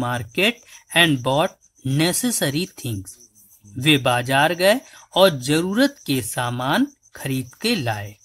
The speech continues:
They did not forget to buy a small cake too, और इसके बाद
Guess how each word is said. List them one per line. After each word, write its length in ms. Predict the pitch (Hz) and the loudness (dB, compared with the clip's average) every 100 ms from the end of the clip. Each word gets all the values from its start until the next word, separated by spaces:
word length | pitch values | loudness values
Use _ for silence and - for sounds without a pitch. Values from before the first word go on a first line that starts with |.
| _ _ _ - - - | _ _ _ -20 -20 2
They 280 | 240 269 190 | 6 6 6
did 240 | 277 262 | 6 6
not 200 | 185 165 165 - | 4 0 -2 -2
forget 420 | 139 131 131 196 220 _ 190 | 0 0 -2 -4 -6 _ -2
to 120 | 151 117 | -2 -2
buy 320 | 123 131 175 220 - 147 | -2 0 -2 -4 -8 -6
a 280 | 151 180 160 | -4 -4 -8
small 520 | - 160 170 220 254 - - | -8 -4 0 0 0 -4 -4
cake 240 | 135 151 - _ _ _ _ _ _ 226 | -2 -2 -8 _ _ _ _ _ _ -4
too, 200 | 185 98 - _ _ _ _ - _ - | -4 -4 -14 _ _ _ _ -20 _ -2
और 360 | 135 127 - _ - | 0 -2 -6 _ -6
इसके 340 | 180 - 226 | -4 -2 -2
बाद 280 | 214 220 262 | 2 2 2